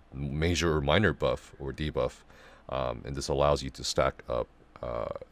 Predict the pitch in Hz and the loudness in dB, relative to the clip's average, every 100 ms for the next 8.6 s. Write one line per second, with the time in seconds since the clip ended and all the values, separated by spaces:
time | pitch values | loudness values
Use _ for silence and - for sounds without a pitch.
0 | - 67 57 50 _ - - 76 - 76 | -12 -10 -10 -12 _ -20 -4 -2 0 0
1 | 71 - 73 64 62 60 - - - - | 0 -2 -2 -2 -6 -10 -16 -18 -16 -14
2 | - 69 - 78 - 64 73 73 - 69 | -10 -8 -4 -4 -4 -4 0 0 0 -2
3 | 65 62 60 - - - - - - 92 | -2 -4 -6 -10 -18 -20 -20 -12 0 6
4 | 101 101 104 123 131 120 98 82 - 113 | 8 8 10 10 10 8 6 4 4 6
5 | 113 92 76 80 82 80 - 78 69 - | 6 6 4 4 6 4 4 0 0 0
6 | 82 71 - 76 67 - 104 104 - 73 | 0 0 0 -2 0 6 8 8 4 -2
7 | 76 - 71 65 71 - 67 64 69 69 | -2 -2 -2 0 0 0 -4 0 0 0
8 | 67 71 67 65 60 | -4 -2 0 0 -2